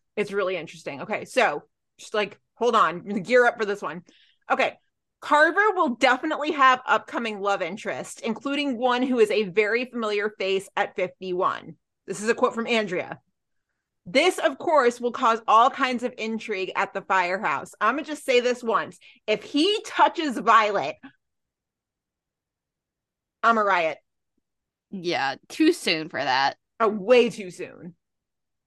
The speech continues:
Speaker 2: Too soon, too soon, too soon. Um, so then the answer is, who is it?
Speaker 1: There is a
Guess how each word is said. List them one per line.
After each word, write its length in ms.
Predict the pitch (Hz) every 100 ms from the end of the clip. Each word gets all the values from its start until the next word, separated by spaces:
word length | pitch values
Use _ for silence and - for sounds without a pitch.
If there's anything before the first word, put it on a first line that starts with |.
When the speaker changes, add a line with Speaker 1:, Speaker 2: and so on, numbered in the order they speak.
| _ -
Speaker 2:
Too 220 | 247 208
soon, 300 | - - 208
too 240 | - 254
soon, 420 | 247 156 104 208 -
too 160 | 214
soon. 380 | 202 - - 170 _ _ _ _ _
Um, 520 | 220 226 220 170 123 - _ _ _ _ _ _ _ _ _ _
so 140 | 277
then 160 | 269 277
the 80 | 262
answer 360 | 254 254 247
is, 200 | 220 220
who 240 | - 302 208
is 240 | 247 233
it? 180 | 147 - _ _ _ _ _ _ _ _ _ _ _ _
Speaker 1:
There 200 | 226 226
is 120 | 262
a 120 | 349